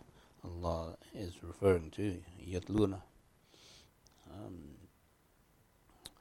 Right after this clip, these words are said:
alaykum ayati rabbikum, those ayat deal with the haqiqah, the reality of Jahannam, and, uh, the descriptions of Jahannam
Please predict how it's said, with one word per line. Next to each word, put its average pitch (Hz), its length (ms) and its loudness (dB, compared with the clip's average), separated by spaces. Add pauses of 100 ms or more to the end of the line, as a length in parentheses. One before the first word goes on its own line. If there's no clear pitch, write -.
(560)
alaykum 101 680 4
ayati 104 420 4
rabbikum, 113 640 6
those 123 300 8
ayat 123 640 10
deal 123 260 12
with 107 680 10
the 92 640 6 (200)
haqiqah, 98 600 8
the 87 260 -6
reality 92 560 4
of - 180 -14
Jahannam, 87 460 -4 (800)
and, 82 440 -14
uh, 76 340 -14
the 82 180 -10
descriptions 85 720 2
of 78 160 -14
Jahannam 82 420 -12